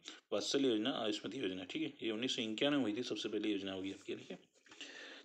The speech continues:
तो ग्राम्य के अंदर स्वरोजगार, स्वरोजगार स्थापित करने के लिए ट्रेनिंग उपलब्ध कराना है।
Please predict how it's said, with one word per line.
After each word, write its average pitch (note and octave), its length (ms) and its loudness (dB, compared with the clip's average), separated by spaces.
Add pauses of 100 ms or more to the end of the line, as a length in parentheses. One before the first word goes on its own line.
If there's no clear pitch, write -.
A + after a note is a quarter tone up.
(120)
तो A2 60 4
ग्राम्य A#2 340 8
के D3 60 6
अंदर C#3+ 160 4
स्वरोजगार, A#2+ 540 6 (440)
स्वरोजगार A#2 640 6
स्थापित - 380 2
करने G#2+ 220 0
के G#2+ 120 -2
लिए G#2+ 240 2
ट्रेनिंग G#2 320 -2
उपलब्ध - 360 -6
कराना A2 240 2
है। C3+ 200 -10